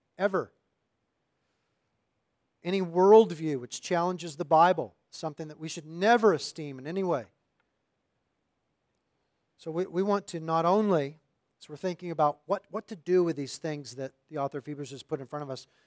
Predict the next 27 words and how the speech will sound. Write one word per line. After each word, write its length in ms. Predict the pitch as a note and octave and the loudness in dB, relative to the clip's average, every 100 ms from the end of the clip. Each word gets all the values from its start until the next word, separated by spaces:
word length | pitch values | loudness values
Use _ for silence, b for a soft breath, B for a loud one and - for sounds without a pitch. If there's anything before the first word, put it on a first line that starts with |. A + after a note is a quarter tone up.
| _ _ - | _ _ -6
we, 120 | E3 | -4
we 300 | E3+ - E3+ | -4 -4 -4
want 240 | F3 F#3+ | -2 -2
not 180 | F3 F3+ | 0 4
only 240 | G#3+ A#3 F#3+ | 4 4 0
to 260 | - C#3+ - | -4 -12 -12
contemplate 800 | - - A3+ A#3+ A#3+ - G#3 G3 | -8 0 0 0 -4 0 2 2
the 100 | E3 | -2
faithfulness 720 | - - G3+ G#3 G#3 F#3+ D#3 | -4 -2 -2 -2 -8 -8 -8
of 160 | D#3 - | -12 -6
Christ, 500 | G3+ G#3+ D3+ D3 - _ _ _ _ _ | 0 2 0 -4 -14 _ _ _ _ _
but 180 | F3+ - | -6 0
we 120 | F#3 | 0
want 280 | F#3+ G#3+ - | 2 -2 -4
to 160 | G3+ | -8
engage 720 | F#3 E3+ B2 F#3 A#3+ B3+ F#3+ - - | -8 -8 -4 2 2 2 -4 -12 -10
in 420 | F3 F3 F3+ E3+ _ _ _ - | -8 -6 -8 -12 _ _ _ -10
intentional 840 | F3+ F3+ - A3+ A#3+ C4 A#3+ A#3 | -8 -8 -6 -4 -4 2 4 4
comparison 840 | - G3 E3+ G#3 G#3+ A#3+ - G3 F3 | 0 -6 -2 2 6 6 4 -2 -4
of 140 | C#3+ | -2
these 300 | E3 D#3+ - b b b | -2 -2 -6 b b b
lesser 460 | D3+ G#3+ B3 A3+ F3+ | 4 6 6 0 -2
things 540 | - D#3+ D#3 F#3+ - _ _ _ - | -4 -6 -8 -12 -14 _ _ _ -10
to 240 | A#3+ A#3+ | -4 -4
Jesus. 800 | F3+ A#3+ C4+ G3 A#2+ - - - _ _ _ _ _ _ _ _ _ _ _ _ - | -2 -2 -2 -4 -8 -14 -20 -20 _ _ _ _ _ _ _ _ _ _ _ _ -6
Asking 340 | G3 A3 A3+ | -4 -2 -2
ourselves, 640 | G#3 F#3 - F3+ E3+ F3 | 0 0 2 4 4 2